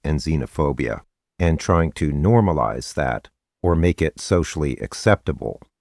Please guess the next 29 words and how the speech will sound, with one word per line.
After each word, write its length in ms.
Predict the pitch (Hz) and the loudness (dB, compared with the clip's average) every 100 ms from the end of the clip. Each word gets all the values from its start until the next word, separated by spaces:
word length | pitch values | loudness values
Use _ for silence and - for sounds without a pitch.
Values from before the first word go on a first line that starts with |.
| _ _ _ _ _ _ _ _ _ _ | _ _ _ _ _ _ _ _ _ _
And 380 | 110 101 98 - - | 2 4 4 0 -4
what 180 | 90 95 | 2 4
infuriates 800 | 87 82 120 170 170 90 78 - | 4 2 0 2 4 2 2 -2
me 120 | 82 | -2
so 200 | - 78 | 0 0
much 280 | 73 76 - | 0 -2 -4
about 340 | 67 69 - | -4 -4 -4
this 300 | 69 53 - - _ _ - | -6 -6 -8 -18 _ _ -2
is 140 | 92 | 2
that 160 | 92 85 | 4 4
it 120 | 82 | 4
underscores, 760 | 131 135 - - 73 65 - - | 4 2 -2 -4 -2 -2 -4 -10
again, 560 | 71 69 107 87 57 - - _ _ _ _ _ _ - | -8 0 2 2 -2 -10 -18 _ _ _ _ _ _ -2
how 340 | 101 90 85 - | 2 4 2 2
incredibly 880 | 104 92 - - 104 123 117 113 101 | 2 2 -2 0 2 4 4 2 4
naive 1000 | 92 87 80 85 123 113 64 - - - _ _ _ 101 | 4 4 2 2 2 2 -2 -8 -16 -20 _ _ _ 2
many 360 | 98 104 117 | 4 6 4
people 380 | - 101 90 85 | 2 2 2 2
on 140 | 87 85 | 2 2
the 100 | 76 | 2
left 460 | 82 80 73 - - _ | 4 2 0 -8 -20 _
can 220 | - 78 71 | -4 -2 0
be, 300 | 80 53 - | 0 -2 -2
and 220 | 87 95 | 2 4
this 160 | 113 - | 4 4
includes 840 | 95 - - 135 90 62 - - _ _ _ | 0 0 2 4 4 0 -8 -18 _ _ _
the 120 | 95 | -4
pundit 480 | - 101 90 71 - | -2 0 0 0 -6
class. 500 | - 55 50 50 - | -6 -6 -6 -8 -14